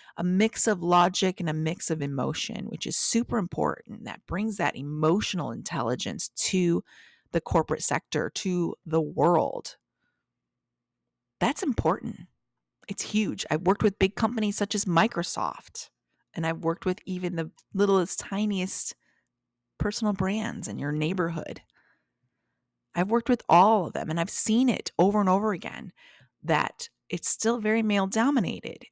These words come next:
We lead differently. We lead int-, we lead intuitively with a sense of empathy. Not that there's, uh, isn't men out there doing it. I'm just showcasing. I'm definitely not bashing on my, my,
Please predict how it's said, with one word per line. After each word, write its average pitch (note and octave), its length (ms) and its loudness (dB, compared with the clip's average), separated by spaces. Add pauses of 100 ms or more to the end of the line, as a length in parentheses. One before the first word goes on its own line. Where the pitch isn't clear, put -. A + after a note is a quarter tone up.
We G#3 200 -2
lead G#3+ 440 0
differently. - 840 -4 (580)
We G3+ 160 0
lead A3+ 360 0
int-, F#3+ 400 -4
we A3 200 -2
lead A#3 280 2
intuitively C4+ 1080 2 (420)
with G#3+ 180 -4
a G3 100 -2
sense - 540 -2
of C4+ 120 -4 (100)
empathy. E3 720 -4 (520)
Not E3 220 -4
that B3 140 -4
there's, B3+ 420 4
uh, G#3 220 6
isn't G#3+ 280 4
men G3 280 6
out G3+ 160 2
there C3+ 120 2
doing F3 360 2
it. F2 180 -6 (100)
I'm - 140 -4
just A#3+ 260 0
showcasing. F3 840 -4 (380)
I'm D3 240 0
definitely - 340 -2
not A#2+ 200 -2
bashing - 340 -4
on - 100 -2
my, - 100 -6 (220)
my, A#2+ 280 -4